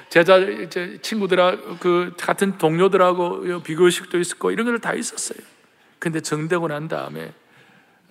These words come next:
베드로는 달라진 거예요. 우리가 어떤 일 할 때 좀 오버하고 그럴 때가 있잖아요. 그럴 때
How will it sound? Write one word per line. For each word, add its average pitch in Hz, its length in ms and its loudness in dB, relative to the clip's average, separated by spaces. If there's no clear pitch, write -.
베드로는 175 320 -4
달라진 - 380 -8
거예요. - 200 -18
우리가 202 420 8
어떤 180 280 6
일 202 80 6
할 196 80 6
때 185 100 0
좀 180 140 0
오버하고 202 480 10
그럴 190 180 2
때가 170 220 0
있잖아요. 147 300 -2
그럴 226 140 -2
때 185 260 -2